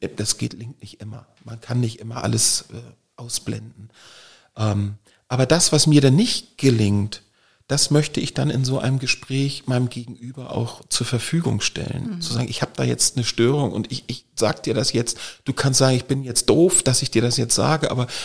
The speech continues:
Speaker 1: du kannst damit jetzt was machen.
Speaker 2: Mhm.
Speaker 1: Du kannst es zurück, du kannst es annehmen, wir können darüber sprechen, du kannst es arbeiten lassen. Aber, äh,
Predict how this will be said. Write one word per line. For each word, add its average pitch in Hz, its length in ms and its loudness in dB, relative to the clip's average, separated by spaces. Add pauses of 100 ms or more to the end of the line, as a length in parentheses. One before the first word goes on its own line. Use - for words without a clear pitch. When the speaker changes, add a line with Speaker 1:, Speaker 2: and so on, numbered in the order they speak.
(180)
Speaker 1:
du 120 80 -6
kannst 147 480 -2
damit 127 320 0
jetzt - 320 -10
was - 160 -2
machen. 120 500 -4
Speaker 2:
Mhm. 170 300 -2
Speaker 1:
Du 165 80 -4
kannst - 240 0
es - 80 -4
zurück, 170 260 0
du - 80 -14
kannst - 200 -6
es - 160 2
annehmen, 127 360 0
wir 117 80 -18
können 110 220 -16
darüber 113 260 -2
sprechen, 160 480 -2 (360)
du 120 80 -2
kannst - 260 0
es - 120 -2 (140)
arbeiten 156 440 0
lassen. 127 360 0 (480)
Aber, 135 420 2
äh, - 520 -20